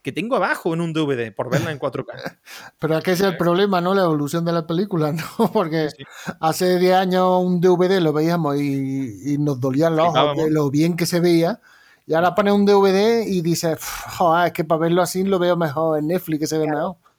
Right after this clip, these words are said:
Speaker 3: Claro, también, entre otras cosas,
Speaker 1: Totalmente.
Speaker 3: porque la tele en la que pones el D V D no es la tele que ponías cuando entonces.
Speaker 2: <laughs> Vaya.
Speaker 3: Entonces, ha, ha,
Speaker 1: Exactamente.
Speaker 3: ha evolucionado todo, digamos.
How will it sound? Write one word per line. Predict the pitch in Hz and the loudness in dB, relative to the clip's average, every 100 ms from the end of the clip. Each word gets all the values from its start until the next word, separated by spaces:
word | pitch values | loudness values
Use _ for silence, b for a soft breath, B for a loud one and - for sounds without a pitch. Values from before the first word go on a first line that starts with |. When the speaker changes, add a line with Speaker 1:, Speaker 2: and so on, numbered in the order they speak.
| _ - | _ -10
Speaker 3:
Claro, | 160 170 | -8 -6
también, | 156 151 165 | -8 -6 -4
entre | 170 170 | -4 -4
otras | 165 | -6
cosas, | - 175 | -8 -10
Speaker 1:
Totalmente. | 202 226 180 | -10 -10 -12
Speaker 3:
porque | - 160 156 | -10 -8 -6
la | 147 143 | -6 -6
tele | 139 160 175 170 | -6 -6 -4 -4
en | 165 | -6
la | 156 | -4
que | 165 | -6
pones | 147 175 160 135 127 | -4 -6 -6 -10 -12
el | 131 | -10
D | 147 | -6
V | 160 | -4
D | 170 175 | -2 -2
no | 185 151 | -4 -8
es | 151 | -6
la | 151 | -6
tele | 147 156 156 | -4 -6 -6
que | 147 147 139 | -6 -8 -8
ponías | 147 147 156 147 | -8 -8 -8 -8
cuando | - 160 147 143 139 | -8 -12 -10 -10 -10
entonces. | 147 143 208 - 175 | -10 -6 -6 -6 -4
Speaker 2:
<laughs> | 127 - - - _ | -4 -4 -12 -20 _
Vaya. | - 139 135 160 | -12 -8 -6 -6
Speaker 3:
Entonces, | 160 - 175 | -8 -8 -4
ha, | |
ha, | 170 | -4
Speaker 1:
Exactamente. | - 190 - | -2 -4 -2
Speaker 3:
ha | 185 | -2
evolucionado | 190 202 - 196 196 196 | -4 -6 -6 -4 -4 -4
todo, | 196 165 127 | -6 -6 -10
digamos. | 143 143 127 120 | -8 -10 -12 -18